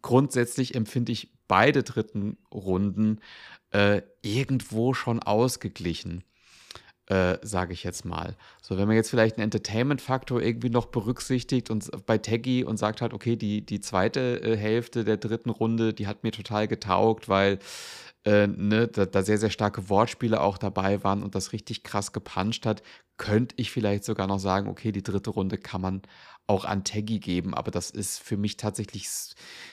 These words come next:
ja, wieder so ein ekelhaftes Abwägen, dass, dass ich da vielleicht auch fast von einem Draw sprechen würde irgendwie.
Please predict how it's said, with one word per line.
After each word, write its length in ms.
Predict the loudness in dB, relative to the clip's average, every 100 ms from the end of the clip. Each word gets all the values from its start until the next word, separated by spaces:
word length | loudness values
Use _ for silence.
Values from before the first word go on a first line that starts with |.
| 2
ja, 140 | 4
wieder 100 | 4
so 80 | 4
ein 100 | 2
ekelhaftes 580 | 0 0 0 0 -2 -2
Abwägen, 720 | 0 0 0 2 2 2 -2
dass, 280 | -4 -8 -8
dass 180 | -10 -10
ich 80 |
da 120 | -10 -8
vielleicht 320 | -6 -6 -6
auch 80 | -12
fast 260 | -8 -6
von 140 | -4 -2
einem 140 | -4
Draw 340 | -2 2 4
sprechen 500 | 2 -2 -8 -8 -10
würde 220 | -6 -6 -6
irgendwie. 540 | -8 -6 -8 -8 -10